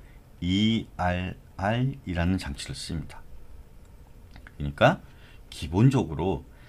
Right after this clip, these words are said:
스탠다드 인풋 아웃풋 장치에는 스탠다드 인, 스탠다드 아웃, 그다음에 스탠다드 이알알이라는 장치가 있다고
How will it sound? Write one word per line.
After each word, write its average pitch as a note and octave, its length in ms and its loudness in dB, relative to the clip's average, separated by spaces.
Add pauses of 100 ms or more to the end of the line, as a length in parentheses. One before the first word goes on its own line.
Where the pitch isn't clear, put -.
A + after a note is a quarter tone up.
(120)
스탠다드 E3+ 840 2
인풋 - 540 2
아웃풋 - 480 -4
장치에는 D#2+ 640 -2
스탠다드 A#2 540 -2 (100)
인, D#2 240 -2 (320)
스탠다드 D#2+ 560 -4 (140)
아웃, B2+ 280 0 (440)
그다음에 D2 180 -2
스탠다드 F2+ 640 -2
이알알이라는 F2+ 1500 2
장치가 E2+ 500 -2
있다고 D#2+ 720 0